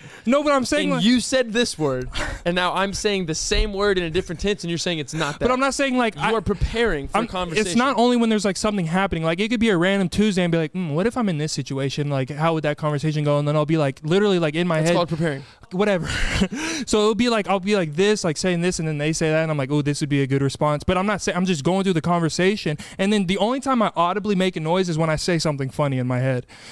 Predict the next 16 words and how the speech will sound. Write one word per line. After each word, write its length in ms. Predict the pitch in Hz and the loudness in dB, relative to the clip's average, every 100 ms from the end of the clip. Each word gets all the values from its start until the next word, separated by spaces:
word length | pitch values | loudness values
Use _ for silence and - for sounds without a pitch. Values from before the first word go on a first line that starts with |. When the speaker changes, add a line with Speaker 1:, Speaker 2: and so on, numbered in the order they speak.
| - | -4
Speaker 1:
And 140 | 165 | -2
so 80 | 175 190 | 2 0
I'll 100 | 185 | 2
just 220 | 196 - | 0 2
be 100 | 220 | 0
like, 100 | - - 165 175 | 0 -10 -12 -12
<laughs> 360 | 156 _ _ - | -14 _ _ -2
you 100 | 214 | -2
know. 220 | 196 226 - - - - - - - _ _ _ - - - - 220 226 202 | -2 -6 -8 -18 -20 -20 -18 -20 -20 _ _ _ -20 -20 -20 -12 -10 -8 -8
Speaker 2:
You're 120 | - 208 | -4 -2
just 180 | 196 | -2
sitting 160 | 190 165 | -2 -4
there. 180 | 175 - - - - - - | -4 -6 -12 -20 -20 -20 -14
<laughs> 260 | 143 - 135 - - 254 277 302 311 156 | -14 -12 -14 -16 -4 0 0 0 -4 0
No, 220 | 147 135 | 0 0
that's, 460 | 151 165 - - | 0 -2 -4 -14